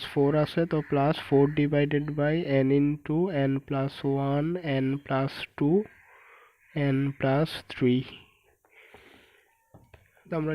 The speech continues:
লিখছি, এবার এটা কাটাকাটি যাবে, এইদিকে n, n plus one, n, n plus one কাটাকাটি যাবে, এদিকে n আর n কাটাকাটি যাবে, এদিকে কোনো কিছু কাটাকাটি যাবে না। তাহলে finally আমরা ইউএন কোনটা পাচ্ছি? ইউএন পাচ্ছি one divided by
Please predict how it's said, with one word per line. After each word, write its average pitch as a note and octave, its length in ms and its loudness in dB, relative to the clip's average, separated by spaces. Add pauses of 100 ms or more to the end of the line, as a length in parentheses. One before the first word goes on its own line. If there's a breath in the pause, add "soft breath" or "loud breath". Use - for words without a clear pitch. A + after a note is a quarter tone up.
লিখছি, D3 380 -6
এবার D#3 200 -2
এটা D#3 180 -2
কাটাকাটি C#3 440 0 (100)
যাবে, C3+ 240 -2 (160)
এইদিকে C#3+ 380 2 (420)
n, - 20 2 (380)
n - 20 2 (140)
plus C3+ 260 -2 (240)
one, F3 120 0 (320)
n, D3 40 0 (140)
n C#3+ 40 0 (100)
plus C3+ 200 0 (160)
one C#3 100 0 (100)
কাটাকাটি C3+ 420 -2 (100)
যাবে, C3+ 220 -2 (580 loud breath)
এদিকে D3+ 300 0 (240)
n C#3 40 2 (120)
আর C3+ 60 2 (160)
n - 20 0 (120)
কাটাকাটি C3+ 440 -2 (100)
যাবে, C#3 240 -2 (140)
এদিকে C#3+ 300 0
কোনো C#3 200 2
কিছু C#3 220 -4
কাটাকাটি C3+ 420 -2
যাবে B2+ 260 0
না। E3 60 -4 (720 loud breath)
তাহলে D3+ 280 2
finally D#3 460 2
আমরা D#3 160 0 (140)
ইউএন D#3 320 6 (120)
কোনটা D3 340 2
পাচ্ছি? D#3+ 320 0 (140)
ইউএন D3 260 6 (120)
পাচ্ছি D3+ 280 0 (180)
one D3 120 2 (100)
divided D3+ 500 0
by F3+ 120 4